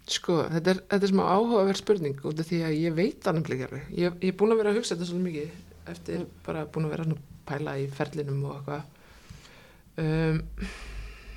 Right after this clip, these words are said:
Speaker 1: þú veist, mögulega hugsaði ég einmitt þegar ég var valin á einhverjar svona úrtaksæfingar
Speaker 2: Mm.
Speaker 1: að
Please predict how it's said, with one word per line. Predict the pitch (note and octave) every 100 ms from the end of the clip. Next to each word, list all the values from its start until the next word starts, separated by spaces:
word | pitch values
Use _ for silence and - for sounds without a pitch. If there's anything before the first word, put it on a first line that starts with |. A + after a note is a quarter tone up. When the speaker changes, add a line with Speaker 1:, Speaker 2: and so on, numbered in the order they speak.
| - - - - - -
Speaker 1:
þú | F#3
veist, | E3+
mögulega | F3 E3+ E3+ F#3+ A3 A#3+ A3 G3 F#3+ F#3+
hugsaði | G#3 - G3 F#3
ég | F3+ - - _
einmitt | F#3 E3+ E3+
þegar | F3 E3+
ég | D#3
var | D#3+
valin | D#3+ E3 E3
á | E3
einhverjar | E3+ E3+ E3
svona | E3+ E3+
úrtaksæfingar | F#3+ A3+ - A3 A3+ A#3 - - - -
Speaker 2:
Mm. | F#3+
Speaker 1:
að | F#3 F3